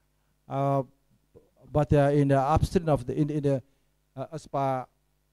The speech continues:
Indratmo said that, uh, he, he said that in, uh, in the Bandung area there is a six, uh, uh, deep well you see, uh, extract the groundwater and, uh, and have the impact to the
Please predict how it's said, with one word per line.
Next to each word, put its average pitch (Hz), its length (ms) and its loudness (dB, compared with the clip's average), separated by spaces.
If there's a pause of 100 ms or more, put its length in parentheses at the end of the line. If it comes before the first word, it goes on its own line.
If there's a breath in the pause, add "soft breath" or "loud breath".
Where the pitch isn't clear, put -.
(960)
Indratmo 147 360 0
said 160 320 2
that, 135 280 2
uh, 127 280 -2
he, 131 140 -2
he 131 180 -10
said 165 260 -4
that 131 200 -6
in, 139 260 -4
uh, 123 360 -6
in 127 180 -10
the 131 180 -4
Bandung 160 380 -2
area 123 340 -4 (320)
there 151 180 2
is 156 140 -2
a 147 60 -2
six, - 420 -8
uh, 123 400 -6 (640)
uh, 117 600 -8
deep 135 160 2
well 131 480 -4 (140)
you 131 140 0
see, 147 220 -2
uh, 123 440 -4 (140)
extract 147 420 -4
the 135 100 -6
groundwater 139 640 -2 (360)
and, 131 420 -6
uh, 139 420 -16
and 127 520 -4
have 131 320 -2
the 127 160 -6
impact 139 400 -8 (440)
to 139 100 -6
the 123 460 -8